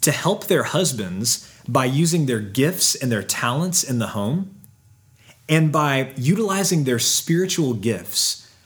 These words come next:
under the authority of called, qualified, godly elders to bless the rest of the members of the church and the community at large.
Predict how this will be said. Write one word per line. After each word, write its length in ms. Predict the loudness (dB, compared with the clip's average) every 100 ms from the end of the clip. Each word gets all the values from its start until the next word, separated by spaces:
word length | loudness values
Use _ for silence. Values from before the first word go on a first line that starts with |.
| _
under 220 | 0 2 2
the 140 | 2
authority 640 | 2 2 2 4 2 0 -2
of 220 | -6 -6
called, 640 | -4 0 2 0 -2 -6 -18 -20 _ _
qualified, 1040 | -6 0 0 0 0 0 0 0 -4 -6 -18 _ -8 0
godly 460 | 2 2 2 0 2
elders 720 | -2 -2 -6 -2 -2 -2 -12 _ _ _ _ -4
to 140 | 0 0
bless 920 | 0 0 2 2 2 0 0 -6 -18 -2
the 140 | 0
rest 280 | 2 0 0
of 80 | 0
the 60 |
members 340 | 0 0 0 -2
of 100 | -2
the 60 |
church 640 | -2 0 -2 -2 -4 -6 -12 _ _
and 100 | -2
the 60 | -2
community 540 | -2 -2 0 0 0
at 80 | 0
large. 580 | -4 -4 -8 -10 -12